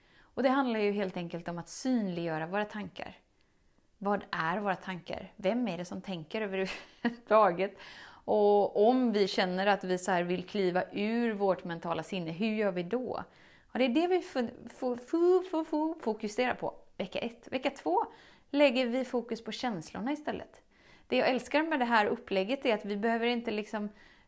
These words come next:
träna på hela karusellen på en gång, utan vi delar upp det för att göra det tydligt, för att du ska känna exakt var du befinner dig. Vecka tre kommer Lars visa dig två kraftfulla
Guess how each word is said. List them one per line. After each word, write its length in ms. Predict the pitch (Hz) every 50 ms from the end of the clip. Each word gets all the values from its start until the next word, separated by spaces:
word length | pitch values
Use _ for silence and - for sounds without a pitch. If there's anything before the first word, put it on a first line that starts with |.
| _ _
träna 540 | - - 269 254 247 233 220 196 196 202 202
på 180 | 202 - 214 208
hela 380 | 190 226 240 220 208 196 196
karusellen 760 | 190 - 220 202 196 196 - - 214 196 196 220 247 240 214
på 80 | 214 220
en 160 | 214 208 208
gång, 260 | 208 254 285 277 247
utan 160 | 233 233 233 226
vi 80 | 226
delar 400 | 208 202 240 226 226 220 220 214
upp 320 | - - - - - - -
det 100 | 277 277
för 140 | - -
att 140 | 208 208 214
göra 140 | 233 214 202
det 100 | 190 202
tydligt, 640 | 208 - - 285 262 240 208 185 196 226 277 269 -
för 220 | - - 240 220
att 140 | 202 190 196
du 160 | 226 226 240
ska 200 | 233 - - 208
känna 560 | 208 - - - - 247 226 190 185 196 220
exakt 480 | 240 233 - - - 220 - - - -
var 260 | 196 208 208 208 202
du 220 | 196 190 190 190 185
befinner 560 | - 175 170 - - 240 233 196 175 170 170
dig. 400 | 208 247 320 302 - - - - _ _ _ _ _ _ _ _ _ _ _ _ _ _ _ _ _ _ _ _ _ _ _ _ _ _ _ _ _ _ _ _
Vecka 240 | - 247 240 240 247
tre 340 | 247 - 254 277 311 320 285
kommer 260 | - - 247 233 226
Lars 300 | 220 220 208 202 - -
visa 300 | 202 214 202 - - 196
dig 120 | 190 190
två 320 | 190 - - - 214 202 190
kraftfulla 800 | 196 - 214 208 208 - - - - - 185 185 180 185 185 185